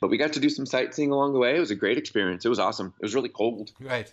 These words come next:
Speaker 1: Yeah, 'cause it was, like, December in Europe. So it was super cold, but it was great. It was super cool. I mean, the shows weren't great, but, uh, the whole experience was.
Speaker 2: They weren't great 'cause of the situations they put you in or the sizes of the crowds?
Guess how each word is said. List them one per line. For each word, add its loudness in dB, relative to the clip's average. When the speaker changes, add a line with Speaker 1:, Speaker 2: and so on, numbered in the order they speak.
Speaker 1:
Yeah, 2
'cause -4
it 4
was, 2
like, -14
December -2
in -4
Europe. 0
So -2
it 6
was 2
super 0
cold, 0
but 0
it 2
was 4
great. 0
It -6
was -2
super -2
cool. 2
I 0
mean, 0
the -2
shows 2
weren't -4
great, -4
but, -2
uh, -2
the -4
whole 2
experience -2
was. -2
Speaker 2:
They -2
weren't 0
great -2
'cause -8
of -16
the -10
situations -10
they -10
put -12
you -8
in -8
or -8
the -12
sizes -6
of -12
the -12
crowds? -10